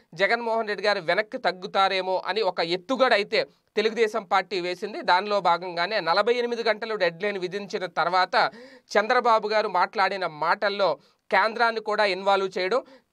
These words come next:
కేంద్రం దీని మీద స్పందించకపోతే కష్టమవుతుందని చెప్పడం. అంటే రాజకీయ పరంగా చూస్తే భారతీయ జనతా పార్టీని కూడా ఆంధ్రప్రదేశ్లో ఇరుకుని పెట్టేలాగా ఒక రాజకీయ వ్యూహాత్మక ఎత్తుగడ వేశారు చంద్రబాబు గారు అనేది చాలా స్పష్టంగా అర్థమైందన్నారు రాజకీయ విశ్లేషకులు నిన్న ఆ ప్రెస్ మీట్ తర్వాత.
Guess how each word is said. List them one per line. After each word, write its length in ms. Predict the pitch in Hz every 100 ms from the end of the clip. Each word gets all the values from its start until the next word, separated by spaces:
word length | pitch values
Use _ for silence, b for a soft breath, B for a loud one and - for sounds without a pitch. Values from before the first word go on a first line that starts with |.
| -
కేంద్రం 480 | 214 202 247 262 233
దీని 180 | 220 214
మీద 120 | 220
స్పందించకపోతే 1040 | 214 220 202 214 233 240 220 214 214 214 220
కష్టమవుతుందని 800 | - - 208 202 190 196 190 170
చెప్పడం. 240 | 160 147
అంటే 260 | 143 202 247
రాజకీయ 520 | 185 180 214 - 262
పరంగా 440 | 240 214 214 208 190 190
చూస్తే 280 | 175 294
భారతీయ 380 | 294 190 196 240
జనతా 340 | 202 190 190 196
పార్టీని 420 | 175 175 185 175
కూడా 220 | 180 208
ఆంధ్రప్రదేశ్లో 920 | 285 170 196 202 180 180 175 233 160 220 254 247 -
ఇరుకుని 400 | 233 277 381 277
పెట్టేలాగా 600 | 240 214 233 208 196 240
ఒక 140 | 233
రాజకీయ 640 | 202 175 208 208 - 247 233
వ్యూహాత్మక 640 | 196 208 226 208 208 214
ఎత్తుగడ 460 | 208 180 180 202 196
వేశారు 480 | 185 175 180 180 220 180
చంద్రబాబు 420 | 170 175 175 165
గారు 180 | 165 160
అనేది 400 | 165 220 226 B B _ 208
చాలా 160 | 208
స్పష్టంగా 560 | 214 - 196 - 233 233
అర్థమైందన్నారు 720 | 175 208 196 190 175 175 247
రాజకీయ 340 | 302 185 190
విశ్లేషకులు 520 | 175 - 151 143 131 127
నిన్న 200 | 160 165
ఆ 80 |
ప్రెస్ 300 | 151 185 175
మీట్ 160 | 196 151
తర్వాత. 280 | 139 131